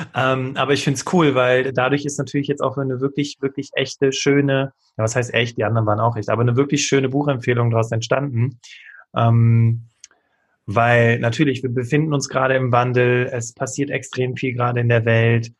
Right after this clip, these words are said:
Ähm, und du hast, das finde ich ganz spannend, du hast Veränderungsbereitschaft als Fähigkeit für die Zukunft mit eingebracht.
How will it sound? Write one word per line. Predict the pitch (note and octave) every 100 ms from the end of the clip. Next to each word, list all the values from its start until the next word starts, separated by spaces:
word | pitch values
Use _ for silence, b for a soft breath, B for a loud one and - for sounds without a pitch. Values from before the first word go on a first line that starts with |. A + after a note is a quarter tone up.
| b b b -
Ähm, | A#2 A#2 A#2 A#2 A#2 A#2
und | B2 A2+ A#2+ C3
du | B2+
hast, | C#3 - - - -
das | C#3 A#2
finde | D#3
ich | D3
ganz | C3
spannend, | - D3+ C3
du | A#2+
hast | B2 -
Veränderungsbereitschaft | B2+ D3 D#3+ D3+ C#3+ C#3 C3 C#3+ D#3 C#3+
als | B2+ -
Fähigkeit | C3+ C#3+ - C3+
für | C3+
die | B2+
Zukunft | B2 D#3 E3 D#3+
mit | D#3 -
eingebracht. | D3+ D#3+ D3+ D#3 F3+ -